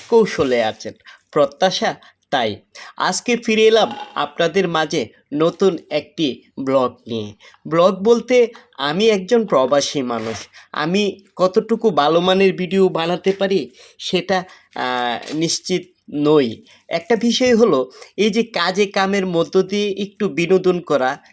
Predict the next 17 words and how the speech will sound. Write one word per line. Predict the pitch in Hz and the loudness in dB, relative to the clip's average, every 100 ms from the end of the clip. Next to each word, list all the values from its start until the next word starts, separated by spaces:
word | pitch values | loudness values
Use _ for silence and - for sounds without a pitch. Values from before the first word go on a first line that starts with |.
| - 135 | -20 -8
যেহেতু | 151 165 190 202 202 190 | -4 -2 -2 -2 -2 -6
সামাজিক | - 165 165 165 160 - | -6 -2 -2 -2 -6 -8
যোগাযোগের | 160 156 156 160 165 151 - | -6 -4 -4 -4 -4 -4 -4
অন্যতম | 170 202 220 214 196 | -4 0 0 0 0
মাধ্যম | 175 151 139 170 165 - | 2 0 0 -4 -6 -6
Facebook | 151 139 143 131 - - | -6 -4 -4 -4 -4 -8
আছে, | 139 - 127 123 - - - | -8 -6 -6 -6 -10 -20 -6
আমি | 180 220 240 | -2 0 0
মাঝে | 160 156 185 | 0 0 0
মধ্যে | 196 180 220 214 - | 0 0 0 0 0
অন্যদের | 175 170 185 185 208 | -2 0 0 0 -2
সাথে | - 190 - 220 220 _ - | -2 -4 -2 -4 -4 _ -6
কি-, | 208 202 _ _ | -6 -6 _ _
কিছুটা | - 202 233 233 127 127 _ - | -6 -4 -2 -2 -2 -6 _ -4
শেয়ার | - 185 170 147 | -2 0 0 0
করি। | 127 123 113 - - - | -4 -8 -8 -12 -20 -8
Actually | 151 151 - 220 226 | -6 -6 -2 0 0